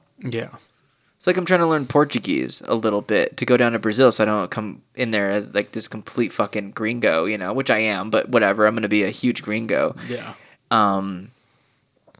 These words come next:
Speaker 2: but like anything, like, you just trust. I had to learn to trust that the learning process will work.
Speaker 1: That's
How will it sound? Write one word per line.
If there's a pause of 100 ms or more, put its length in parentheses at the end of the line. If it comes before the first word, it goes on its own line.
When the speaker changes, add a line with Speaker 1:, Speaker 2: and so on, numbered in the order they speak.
(1120)
Speaker 2:
but
like
anything,
like,
you
just
trust. (460)
I
had
to
learn
to
trust
that (240)
the
learning
process
will
work. (400)
Speaker 1:
That's